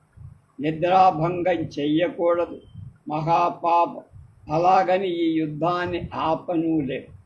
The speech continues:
అంటూ అనుమానంలో పడ్డాడు శంకరస్వామి. బ్రహ్మదేవుడికి ఒక ఉపాయం క-, ఒక వమ్రిని అంటే చెద పురుగును సృష్టించాడు.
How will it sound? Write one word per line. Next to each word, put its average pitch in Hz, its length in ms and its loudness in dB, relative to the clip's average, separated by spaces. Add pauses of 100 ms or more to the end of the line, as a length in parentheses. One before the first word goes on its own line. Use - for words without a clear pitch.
(280)
అంటూ 160 460 -4 (380)
అనుమానంలో 165 1080 -2
పడ్డాడు 143 540 -4
శంకరస్వామి. 156 1040 -6 (720)
బ్రహ్మదేవుడికి 175 1160 -2
ఒక 165 220 -4
ఉపాయం 170 880 2
క-, 156 380 -8 (720)
ఒక 156 180 -2
వమ్రిని 165 760 -2 (440)
అంటే 165 160 -2
చెద 165 440 -4
పురుగును 185 720 0
సృష్టించాడు. 156 960 -6